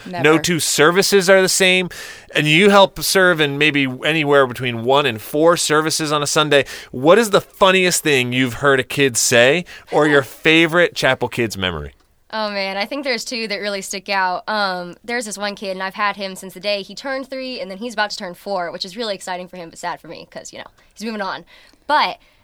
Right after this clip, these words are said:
Speaker 3: there was this
Speaker 1: <laughs> He's
Speaker 3: one time when
Speaker 1: moving
Speaker 3: I
Speaker 1: on.
Speaker 3: was drawing with him,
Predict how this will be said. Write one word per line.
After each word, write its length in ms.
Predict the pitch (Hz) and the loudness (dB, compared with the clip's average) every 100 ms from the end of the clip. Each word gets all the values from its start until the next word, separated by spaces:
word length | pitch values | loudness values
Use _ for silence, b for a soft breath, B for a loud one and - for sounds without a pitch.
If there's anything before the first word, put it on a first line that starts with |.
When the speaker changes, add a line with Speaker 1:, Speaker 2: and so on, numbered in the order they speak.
| 220 | -8
Speaker 3:
there 160 | 262 | -6
was 80 | 294 | -6
this 140 | 277 | -8
Speaker 1:
<laughs> 20 | - | -8
He's 40 | |
Speaker 3:
one 120 | 254 | -8
time 260 | 247 226 214 | -6 -4 -4
when 100 | 196 | -4
Speaker 1:
moving 100 | 196 | -4
Speaker 3:
I 20 | |
Speaker 1:
on. 60 | 196 | -6
Speaker 3:
was 140 | 185 | -10
drawing 360 | 214 240 254 220 | -14 -10 -8 -8
with 160 | 185 | -8
him, 300 | - 180 175 | -8 -10 -10